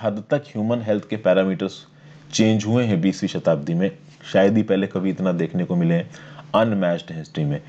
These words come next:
जिस level का medical sciences ने, technological gain किया है, जिस level के inventions हुए हैं medical science के field में, बड़ी-बड़ी बीमारियों के आसान से इलाज ढूंढे गए हैं और बड़ी-बड़ी बीमारियों के साथ लड़ाई के लिए जंग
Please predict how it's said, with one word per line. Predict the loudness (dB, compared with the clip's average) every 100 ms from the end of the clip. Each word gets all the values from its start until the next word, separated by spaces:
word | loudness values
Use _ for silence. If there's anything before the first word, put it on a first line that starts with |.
| -20 -20 -6
जिस | 0 2
level | 4 2 2
का | 2 0 0 _ _ -4
medical | -4 0 -2
sciences | -2 -6 -4 -6 -2
ने, | 0 0 -4 -20 -20 -4
technological | -2 -2 -2 -2 -2 -4
gain | 0 0 0
किया | -2 -4
है, | -4 -8 -18 -20 -8
जिस | 0 0 0
level | -4 -2
के | -2 -4 -4
inventions | -2 0 -2 -2 -2 2
हुए | 2
हैं | 2 0 -8 -20 0
medical | 4 4 4
science | -2 -4 -4
के | -8
field | 0 2 2
में, | 2 -2 -10 -20 -2
बड़ी-बड़ी | 2 4 4 2 2
बीमारियों | 0 -2 0 2 2
के | 2 0 0 -6 -20 -20 -20 -6 -4
आसान | -2 0 -2
से | 0 0
इलाज | 4 2 2
ढूंढे | 0 0
गए | 2 -2
हैं | -4 -10 -20 -20 -20 -2
और | 0
बड़ी-बड़ी | 2 0 0 -2
बीमारियों | -2 -4 -4 -4
के | -6
साथ | -4 0
लड़ाई | 2 2
के | 2
लिए | -2 -2
जंग | -2